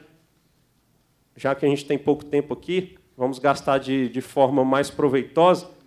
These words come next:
vão lá no site da igreja, que tem toda a prestação de contas da viagem missionária,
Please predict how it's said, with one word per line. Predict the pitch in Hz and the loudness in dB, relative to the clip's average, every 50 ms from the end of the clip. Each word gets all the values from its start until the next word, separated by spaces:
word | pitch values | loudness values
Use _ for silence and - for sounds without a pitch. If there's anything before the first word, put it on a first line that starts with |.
| _ _ _ _ _ _ | _ _ _ _ _ _
vão | _ 113 - 147 175 190 | _ -2 2 4 6 6
lá | 190 190 | 6 6
no | 196 185 | 4 4
site | 180 - 185 180 180 - | 2 2 2 2 2 2
da | 180 180 | 2 2
igreja, | 180 170 156 147 135 - - | 2 0 0 0 -2 -2 -4
que | - - | -10 -8
tem | - 156 147 | -4 -4 -4
toda | 151 - 175 180 185 185 | -4 -2 -2 0 0 0
a | 185 | 0
prestação | 185 190 180 180 - 180 175 - 185 170 | 0 -2 -2 -2 -2 -4 -4 -4 -4 -6
de | 165 175 | -6 -4
contas | 175 - 165 170 170 170 160 | -2 0 0 0 0 0 -2
da | 170 170 | -2 0
viagem | 165 170 165 160 151 165 | 0 0 0 0 0 -2
missionária, | 160 160 - 185 170 135 - - - | -2 -2 0 0 0 0 -2 -4 -8